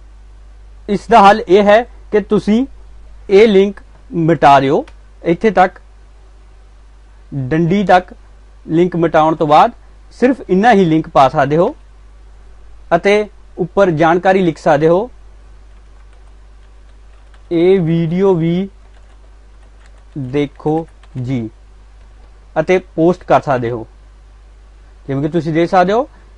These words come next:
ਇਹ ਵੀਡੀਓ ਲਿੰਕ ਪੋਸਟ ਹੋ ਗਿਆ। ਹੁਣ ਦੇਖਣ ਵਾਲਾ ਸਮਝ ਜਾਵੇਗਾ ਕਿ ਇਸ ਲਿੰਕ ਨੂੰ, ਇੰਨੇ ਲਿੰਕ ਨੂੰ ਕਾਪੀ ਕਰਕੇ youtube dot com ਪਹਿਲਾਂ ਹੀ ਪਾਇਆ ਹੋਇਆ, ਇੱਥੇ ਪਾ ਦੇਣਾ ਹੈ ਤਾਂ,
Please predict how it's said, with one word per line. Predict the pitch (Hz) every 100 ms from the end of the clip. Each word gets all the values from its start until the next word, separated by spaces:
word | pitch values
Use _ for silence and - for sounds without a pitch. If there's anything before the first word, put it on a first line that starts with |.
| -
ਇਹ | 180 185
ਵੀਡੀਓ | 170 180 175 202 269 - - - - - 156
ਲਿੰਕ | 165 170
ਪੋਸਟ | - 151 139 151
ਹੋ | 131
ਗਿਆ। | 127 120 123
ਹੁਣ | 123 180
ਦੇਖਣ | 180 185 208
ਵਾਲਾ | 202 190 185
ਸਮਝ | 180 170 170
ਜਾਵੇਗਾ | 180 196 202 214 - - -
ਕਿ | 190 -
ਇਸ | 185 196 180
ਲਿੰਕ | 170 170 180 170
ਨੂੰ, | 170 196 - -
ਇੰਨੇ | 165 165
ਲਿੰਕ | 170 160 170
ਨੂੰ | 185 269 - - - - - - - - - - - - -
ਕਾਪੀ | 156 - 175
ਕਰਕੇ | 170 160 202 302 - - - - - 139 143
youtube | 190 190 190
dot | 147 151 151
com | 170 175 277 - - - - - - - - - - - - - - - - - - -
ਪਹਿਲਾਂ | 165 190
ਹੀ | 202
ਪਾਇਆ | 190 156 165
ਹੋਇਆ, | 180 220 339 - - - 165
ਇੱਥੇ | 170 202
ਪਾ | 185 143
ਦੇਣਾ | 131 135 170
ਹੈ | 247 311
ਤਾਂ, | -